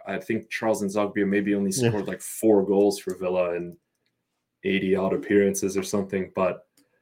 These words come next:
Speaker 1: yeah, I remember I was sitting in the, sitting in the Holte end. It was, like, the last row of the lower Holte. Uh, it was February, it was absolutely freezing. Um, but yeah,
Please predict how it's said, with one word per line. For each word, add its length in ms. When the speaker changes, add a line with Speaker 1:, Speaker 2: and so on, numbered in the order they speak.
Speaker 1:
yeah, 220
I 40
remember 380
I 120
was 120
sitting 280
in 120
the, 220
sitting 360
in 100
the 80
Holte 300
end. 180
It 40
was, 160
like, 200
the 80
last 520
row 360
of 100
the 100
lower 360
Holte. 480
Uh, 300
it 40
was 160
February, 580
it 40
was 140
absolutely 420
freezing. 720
Um, 540
but 380
yeah, 300